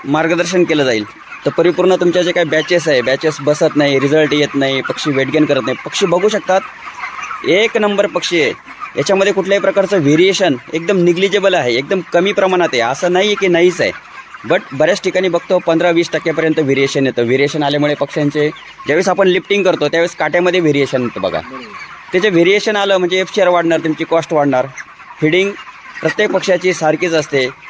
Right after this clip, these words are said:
Speaker 1: but वेट गेन प्रत्येक पक्षी सारखं करू शकत नाही. त्यासाठी काही महत्त्वाच्या सप्लिमेंट्स आहे,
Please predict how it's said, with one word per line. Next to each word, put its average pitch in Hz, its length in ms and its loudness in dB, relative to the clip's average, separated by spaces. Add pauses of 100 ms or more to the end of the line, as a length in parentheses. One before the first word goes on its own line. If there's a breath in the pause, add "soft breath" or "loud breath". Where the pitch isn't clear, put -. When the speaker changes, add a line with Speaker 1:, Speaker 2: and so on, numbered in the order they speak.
(160)
Speaker 1:
but 170 120 4 (960)
वेट 147 200 -2
गेन 175 220 0
प्रत्येक 165 340 -4
पक्षी 160 220 -6
सारखं 135 300 -4
करू 135 220 -2
शकत 123 300 -6
नाही. 117 160 -2
त्यासाठी 147 300 0
काही 139 180 0
महत्त्वाच्या 135 420 -2
सप्लिमेंट्स 147 540 -2
आहे, 113 200 -2